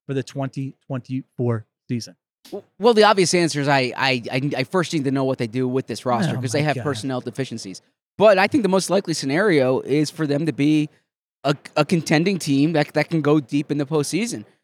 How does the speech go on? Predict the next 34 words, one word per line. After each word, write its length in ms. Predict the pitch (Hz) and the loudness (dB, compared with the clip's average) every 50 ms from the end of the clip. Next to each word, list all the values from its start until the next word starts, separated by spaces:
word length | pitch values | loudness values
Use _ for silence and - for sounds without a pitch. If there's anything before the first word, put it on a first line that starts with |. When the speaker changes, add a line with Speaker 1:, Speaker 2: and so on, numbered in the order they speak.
| _ _ - | _ _ -2
Speaker 2:
I 80 | 135 156 | 0 2
look 220 | 165 180 202 - | 2 2 2 2
at 80 | 220 156 | 2 2
the 80 | 175 | 4
offensive 420 | 170 156 - - 180 160 - - - | 4 4 4 2 0 -2 -2 -6 -6
talent 320 | - - 135 127 143 143 | -4 -2 0 0 -2 -2
that 100 | - 147 | -2 -2
they 100 | - 160 | -2 0
have. 360 | 160 147 120 107 107 123 139 - _ _ _ _ _ _ _ | 0 0 0 -2 -2 -4 -6 -8 _ _ _ _ _ _ _
Uh, 220 | - 143 147 143 135 | 0 2 2 2 0
now, 460 | 135 170 160 165 156 139 131 127 - - _ | -2 0 2 4 6 6 4 4 0 -2 _
it's, 220 | - 156 139 - - - | -4 -4 -4 -4 -4 -4
it's 120 | 165 156 - | -4 -2 0
obviously 600 | 143 147 165 175 180 170 - - 160 156 147 - - | 4 4 6 6 4 2 2 2 2 4 2 2 0
incumbent 480 | 139 151 147 - - 160 156 147 147 | -2 -4 -2 -2 -2 -2 0 0 -2
upon 300 | 147 131 - 147 143 139 | -2 -4 -4 -4 -4 -4
Jalen 380 | 120 120 143 143 143 139 131 127 | -2 -2 0 0 0 -2 -2 -2
Hurts 460 | 123 135 139 139 135 - - - - - _ _ _ _ _ _ _ _ _ _ _ _ _ _ _ _ _ _ _ _ _ _ _ _ _ - | -2 0 0 0 -2 -4 -8 -12 -12 -14 _ _ _ _ _ _ _ _ _ _ _ _ _ _ _ _ _ _ _ _ _ _ _ _ _ 2
taking 400 | - - - 151 - 165 143 139 | 2 4 4 2 2 0 0 0
a 60 | 127 | -2
step 300 | - - - 160 127 - _ | -4 -2 -2 -2 -2 -2 _
forward 500 | - 143 139 147 131 107 104 113 123 151 - - | -2 2 2 2 2 2 -2 -4 -6 -8 -8 -6
as 200 | 127 131 123 110 | -4 -4 -4 -6
opposed 420 | 120 - - 147 143 139 123 - | -10 -8 -4 -4 -4 -4 -4 -6
to 100 | - 131 | -10 -10
regressing. 560 | 110 123 110 - 123 131 - - - 113 120 135 - _ _ _ _ _ _ _ _ _ _ _ - | -10 -10 -6 -4 -2 -2 -4 -4 -8 -12 -12 -14 -16 _ _ _ _ _ _ _ _ _ _ _ 2
But 380 | 170 170 175 156 143 139 - - _ _ _ _ _ _ _ _ _ - | 4 6 6 6 4 2 -2 -4 _ _ _ _ _ _ _ _ _ 2
they 180 | 156 160 160 | 4 4 6
are 180 | 156 151 143 139 | 4 4 2 2
loaded 400 | 123 131 147 160 170 170 170 156 | 2 4 6 6 6 6 4 4
at, 140 | 156 131 143 147 127 123 - | 4 4 2 0 0 -4 -6
at 100 | 135 131 | -8 -2
wide 260 | 127 143 139 135 123 | 2 4 4 4 4
receiver. 500 | 123 123 - - 127 110 - 85 - - | 0 -4 -6 -6 -8 -8 -8 -10 -16 -18